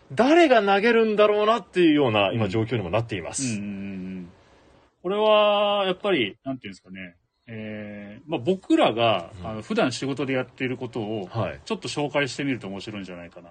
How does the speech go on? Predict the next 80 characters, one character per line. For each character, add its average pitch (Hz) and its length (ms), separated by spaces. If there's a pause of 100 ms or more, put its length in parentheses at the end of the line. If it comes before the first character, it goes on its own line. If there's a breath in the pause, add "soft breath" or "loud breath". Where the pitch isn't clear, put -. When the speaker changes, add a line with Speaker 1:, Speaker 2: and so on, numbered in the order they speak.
(140)
Speaker 1:
ほ 190 160
う。 - 20
Speaker 2:
と - 60
思 123 120
う 123 40
ん - 20
で 113 60
す - 80
け 92 60
ど、 95 280
Speaker 1:
え 104 240 (500)
え。 113 120
Speaker 2:
え - 20
ー 110 60
っ - 100
と、 98 440
野 139 140
球 233 380
の 220 120
中 220 260
継 214 180
が 202 120
あ 202 60
る 175 60
時 98 260
に、 104 380
Speaker 1:
う 107 160
ん。 104 40
Speaker 2:
え 101 120
ー 95 60
っ - 100
と、 90 580
テ 131 80
レ 156 120
ビ 151 100
局 107 220
の 87 140
そ 92 120
の 90 80
ス - 100
ポ 123 180
ー 110 40
ツ 113 120
担 117 200
当 98 100
の 85 80
デ 87 120
ィ - 20
レ 104 100
ク - 80
タ 107 120
ー 101 40
と 101 80
か 92 80
っ 85 40
て、 110 400 (140)
Speaker 1:
は 87 100
い。 78 80 (480 soft breath)
Speaker 2:
あ 101 180
の、 95 340
中 214 300
継 226 160
の 220 100
時 190 240
に 107 280
よ 170 120
く - 80
テ - 160
ロ 302 60
ッ 294 40
プ 156 120
出 151 80
る 139 80
じ 120 60
ゃ - 20
な 98 80
い - 40
で - 40
す - 80
か。 87 180